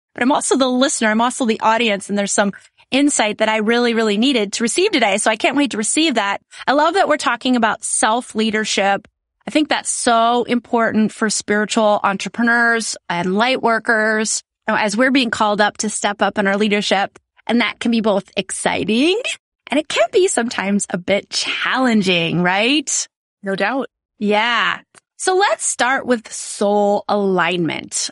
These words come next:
Speaker 1: And I love to talk about soul alignment. So let's start out with, if you would share for us, K C, what it means to you and why is it important for leaders, entrepreneurs, and influencers? Why should we be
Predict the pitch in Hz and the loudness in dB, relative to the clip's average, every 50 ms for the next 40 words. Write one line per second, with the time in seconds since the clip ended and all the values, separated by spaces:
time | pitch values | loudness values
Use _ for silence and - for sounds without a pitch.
0 | _ - 196 202 196 180 190 190 202 202 220 220 - - - - 208 208 202 202 | _ -6 -2 0 0 0 0 0 0 0 -2 -2 -4 -8 -6 -2 0 2 2 2
1 | 180 143 127 143 180 208 214 190 - - - - 196 - - 180 175 - - 180 | 2 2 2 2 2 0 -2 -4 -8 -12 -12 -10 -8 -4 -4 -4 -4 -2 -4 -4
2 | - - - - 190 175 170 - - 160 156 151 143 147 151 175 233 - - _ | -4 -2 -2 -2 0 0 0 0 -2 0 -2 0 0 0 0 0 0 -2 -6 _
3 | _ _ _ _ _ - - 320 359 466 - - 554 508 480 381 - 320 285 - | _ _ _ _ _ -4 0 0 2 2 2 0 0 2 2 2 2 2 0 0
4 | - - - - - - - - 233 - 269 285 269 247 202 - - - 233 226 | -4 -8 -12 -4 -4 -2 -2 -2 0 2 2 4 4 2 2 0 0 2 2 0
5 | 233 214 - 214 208 202 - - - 214 208 202 - - 214 196 202 233 277 339 | 0 0 0 -2 -2 -2 -4 -4 -2 -2 -2 -2 -2 -2 0 2 2 2 2 2
6 | 294 254 277 269 247 - - - - 240 220 214 208 190 170 180 196 220 277 381 | 2 2 2 2 2 0 -2 -2 0 2 2 4 4 2 2 2 2 2 2 2
7 | 453 539 508 _ _ _ _ _ _ _ - 247 247 254 254 269 302 359 403 403 | 0 0 -4 _ _ _ _ _ _ _ -4 0 0 2 2 2 2 2 0 0
8 | - 392 330 - 277 - - - 262 269 302 - - 262 226 - - 208 190 180 | 0 0 0 0 0 -2 -2 0 0 0 2 2 2 0 0 0 -2 -4 -2 0
9 | 220 269 262 269 262 254 262 254 - 196 180 - - - - 196 190 190 247 285 | 0 0 2 2 2 2 0 0 0 0 0 -2 -4 -8 -4 -2 0 2 2 2
10 | 277 269 269 262 262 226 - - - 226 247 247 - - 214 220 220 220 - - | 4 2 2 0 0 -2 -4 -2 0 0 0 0 0 0 0 2 2 0 0 0
11 | 220 214 214 214 214 214 208 - - - _ _ _ _ _ _ _ _ - 196 | 0 2 2 2 0 0 -2 -4 -6 -8 _ _ _ _ _ _ _ _ -4 -2
12 | 208 269 285 - - 269 220 226 240 233 196 220 214 214 214 214 214 214 208 | 0 0 0 0 -2 0 0 2 0 0 2 0 0 2 2 2 2 0 -2